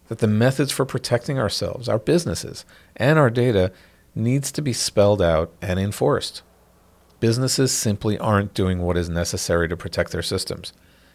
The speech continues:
especially smaller businesses who don't think they are the targets and therefore invest the least in protections and end up with their guard down. And that is exactly why the bad guys go for them first, because they are the weakest link.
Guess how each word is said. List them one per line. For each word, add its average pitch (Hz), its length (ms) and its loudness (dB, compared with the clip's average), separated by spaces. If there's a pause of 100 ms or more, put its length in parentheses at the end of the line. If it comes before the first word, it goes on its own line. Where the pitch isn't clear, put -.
(200)
especially 151 540 4
smaller 143 380 2
businesses 82 560 -2 (480)
who 127 120 0
don't 135 380 2
think 87 440 -2 (280)
they 104 180 6
are 113 100 8
the 127 100 2
targets 160 500 2 (640)
and 139 140 2
therefore 147 300 6
invest 135 420 6 (220)
the 120 240 6
least 151 580 0
in 107 160 0
protections - 640 0
and 104 240 -2
end 139 240 0
up 120 180 6
with 107 180 -2
their 98 120 4
guard 90 380 4
down. 82 320 -2 (500)
And 101 100 0
that 127 120 6
is 127 100 4
exactly 98 580 0
why 85 140 2
the 85 80 0
bad 85 240 2
guys - 320 -6
go 98 160 2
for 95 160 -2
them 95 240 0
first, - 520 -2 (420)
because 101 380 2
they 98 180 2
are 101 260 10
the 87 100 2
weakest - 380 -6
link. 95 240 -10